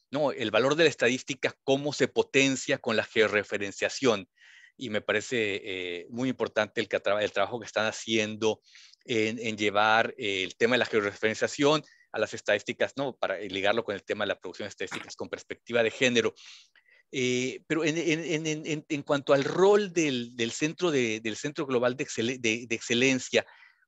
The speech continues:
¿cómo, cómo han, cómo han logrado, ¿no? Ya nos hablabas tú de algunos eventos, ¿cómo han logrado verdaderamente que estas experiencias que pueden estar dándose en lugar, en diferentes partes del mundo puedan luego transitar y llevarse,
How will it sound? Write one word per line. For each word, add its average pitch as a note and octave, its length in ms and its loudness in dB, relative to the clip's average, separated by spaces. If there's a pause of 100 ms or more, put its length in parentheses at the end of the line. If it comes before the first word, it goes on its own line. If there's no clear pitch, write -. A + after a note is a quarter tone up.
(180)
¿cómo, F#3 500 0 (340)
cómo F3+ 400 2
han, D#3+ 600 -2
cómo F3+ 240 2
han F#3 80 6
logrado, C3+ 540 6
¿no? D3+ 160 0
Ya D3 160 4
nos D3+ 140 -8
hablabas C3 300 0
tú C3+ 120 -2
de B2 40 4
algunos C3 280 -4
eventos, A#2 280 -6
¿cómo F3+ 300 0
han F3+ 140 2
logrado C#3+ 420 4
verdaderamente C3 760 0 (520)
que C#3 80 0
estas E3+ 240 2
experiencias C#3 760 2
que A2+ 120 -2
pueden C#3+ 220 0
estar C3 200 2
dándose C3+ 440 -2
en A2+ 80 -4
lugar, A#2 240 0
en A#2+ 80 -6
diferentes A#2+ 400 -6
partes C3 340 0
del A#2+ 140 2
mundo B2+ 420 0 (420)
puedan C#3+ 340 4
luego C3 680 4 (240)
transitar C3+ 640 2
y C#3+ 60 2
llevarse, B2+ 560 2